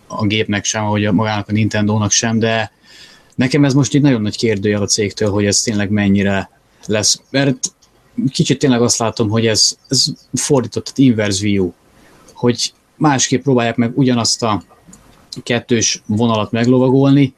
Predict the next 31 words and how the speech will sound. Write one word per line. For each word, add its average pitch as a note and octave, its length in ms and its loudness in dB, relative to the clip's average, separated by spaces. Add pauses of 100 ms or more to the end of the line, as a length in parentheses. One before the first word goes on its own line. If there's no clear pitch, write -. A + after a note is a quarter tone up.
(340)
de A#2 500 -2 (120)
nyilván B2+ 320 4
jól A2 140 0
is G2 140 -2
elsülhet G#2+ 420 0
nekik, A2+ 280 -2
hogyha A#2+ 240 -2
ezt - 120 -2
ténylegesen A2 440 0
jól A2 100 2
meg G#2 180 -2
tudják G2+ 520 -2 (300)
támogatni. G2 760 -2 (380)
A, C3 320 2 (200)
még, C3 320 4 (400)
még B2+ 260 4
számomra A#2 640 0
hatalmas B2+ 400 0
kérdőjel, A2+ 580 2
az A#2 140 -2
tényleg A2 280 0
az, A2+ 160 0
hogy A2+ 140 0
a, G#2+ 200 0
a - 40 0
jövőbeni A2 460 2
játékok G2 720 -4 (420)
mi C#3 140 4
fog C#3 260 0
jönni, A2+ 480 2
milyen B2 520 4